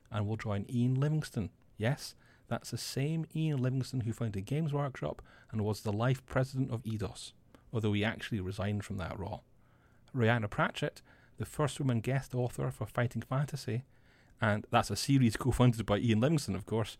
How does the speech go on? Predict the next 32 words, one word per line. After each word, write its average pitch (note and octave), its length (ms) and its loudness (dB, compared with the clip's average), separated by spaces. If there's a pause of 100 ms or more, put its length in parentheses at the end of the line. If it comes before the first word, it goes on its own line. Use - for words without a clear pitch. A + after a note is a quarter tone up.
(480)
and G#2 240 2
Terry A#2+ 220 0
Pratchett's - 400 -2
daughter C#3+ 540 2
is G#2+ 200 -2
another A2 540 4
guest A#2 340 -2
writer. A#2 420 -4 (720)
So, - 300 -2 (560)
now B2 260 4
we're C#3 120 4
on C#3 120 4
to B2+ 140 -6
R A#2 140 2
P A2 180 -4
Gs. - 400 -12 (320)
Let's G#2+ 280 -4
talk - 300 -6
about F2+ 220 -6
Cyberpunk G2 680 -4
Red. - 240 -6 (580)
I G#2+ 60 -2
like B2+ 300 2
the C3 80 2
game A#2 300 -2 (120)
much A#2 240 -4
more A2+ 160 -4
than G#2+ 160 -4
I G#2 80 -2
feared G2+ 520 -4
I E2+ 120 -4
would. D#2+ 260 -10